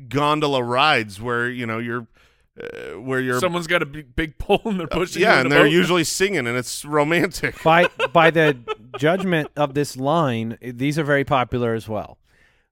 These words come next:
Speaker 3: But, uh, no, I, the idea of offending another person, that's a foregone conclusion. You're offending a person here
Speaker 2: Yeah.
Speaker 3: no matter what.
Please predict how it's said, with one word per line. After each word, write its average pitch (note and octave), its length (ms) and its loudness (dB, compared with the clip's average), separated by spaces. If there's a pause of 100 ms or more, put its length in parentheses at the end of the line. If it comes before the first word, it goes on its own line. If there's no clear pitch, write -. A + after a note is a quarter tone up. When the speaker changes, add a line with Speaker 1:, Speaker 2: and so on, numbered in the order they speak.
(100)
Speaker 3:
But, D3+ 420 2
uh, C#3+ 380 2 (120)
no, F#3+ 260 2
I, E3+ 240 -6 (680)
the F3 120 2
idea F3+ 680 2
of D#3+ 420 0
offending D3+ 480 -4
another C3 240 -2
person, A#2 520 -6 (120)
that's D3 260 -2
a E3 60 2
foregone C3+ 460 0
conclusion. A2 560 -4
You're D3 140 0
offending D#3+ 400 -2
a C3+ 40 0
person B2 360 -6
here A#2 120 -4
Speaker 2:
Yeah. A2+ 100 0
Speaker 3:
no G2+ 60 -2
matter G2+ 200 -2
what. F#2+ 240 -6